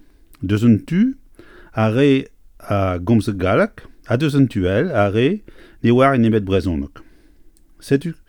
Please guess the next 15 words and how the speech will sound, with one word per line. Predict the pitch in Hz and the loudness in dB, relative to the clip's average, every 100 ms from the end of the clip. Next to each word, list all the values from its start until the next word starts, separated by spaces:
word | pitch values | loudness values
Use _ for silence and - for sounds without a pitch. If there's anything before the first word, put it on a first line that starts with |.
| - - - - | -20 -20 -20 -2
poz, | 170 175 139 - - - - _ - - | 2 2 0 -10 -16 -20 -20 _ -20 -4
poz | 139 120 98 | 0 0 0
galak | 131 120 | -2 -2
e | 95 | -4
bet | 98 | -6
gante. | - 87 - 65 - - - - - - - - - - - - - - - - - - - - | -6 -6 -6 -12 -16 -18 -18 -20 -20 -20 -20 -20 -20 -20 -20 -20 -20 -20 -20 -20 -20 -20 -20 -20
Strak | - - 151 139 | -14 -2 -2 0
a | 127 | -2
dra | 127 123 | -2 2
a | 117 | 2
muzello | 110 113 110 92 92 - _ | 4 4 2 0 -4 -10 _
ar | 101 | -6
seurs | 87 120 113 117 | -4 -2 -2 -2
Augustin. | 110 104 - 107 92 80 62 - - _ _ - _ - - _ _ - - _ - | -2 -2 -2 -2 0 -2 -8 -20 -20 _ _ -20 _ -20 -20 _ _ -20 -20 _ -4
Arabat | 123 135 131 135 | 0 2 2 0